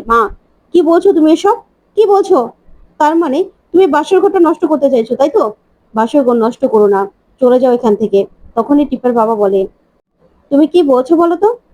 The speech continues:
তুমি না একদম বাজে কথা বলবে না এখানে, একদম বাজে কথা বলবে না।" তখন প্রিয়ঙ্কদা বলে, "শোনো, বাজে কথা না আমি বলছি না, আমার কাছে তো কৈফিয়ত দিতেই হবে, টিপের ওর সঙ্গে কোথায় দেখা হলো, বাড়ির লোককে কি, কোথায় বাড়ি কোথায়,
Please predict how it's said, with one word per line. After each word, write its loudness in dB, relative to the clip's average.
তুমি 2
না 4
একদম 0
বাজে -2
কথা -4
বলবে 2
না 2
এখানে, 0
একদম 0
বাজে 0
কথা -2
বলবে 0
না।" -4
তখন -2
প্রিয়ঙ্কদা 0
বলে, 0
"শোনো, 2
বাজে 0
কথা 0
না 4
আমি 0
বলছি 0
না, -2
আমার -2
কাছে -4
তো 2
কৈফিয়ত 0
দিতেই 2
হবে, 0
টিপের -2
ওর 0
সঙ্গে 2
কোথায় -2
দেখা -2
হলো, 2
বাড়ির 0
লোককে 0
কি, 0
কোথায় -2
বাড়ি 0
কোথায়, -2